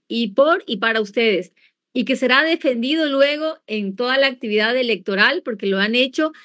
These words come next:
desde el corazón. Yo sé que le ponen el alma a todo lo que, lo que vamos haciendo.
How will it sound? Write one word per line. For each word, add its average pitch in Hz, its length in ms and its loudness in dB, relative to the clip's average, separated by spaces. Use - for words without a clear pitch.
desde 208 220 4
el 196 100 2
corazón. 208 640 2
Yo 190 120 0
sé 247 220 0
que 262 140 2
le 202 140 0
ponen 240 320 -2
el 202 180 2
alma 285 340 0
a 220 80 -8
todo 240 200 -2
lo 240 160 -2
que, 226 240 -4
lo 202 100 -6
que 208 140 2
vamos 220 320 0
haciendo. 214 640 0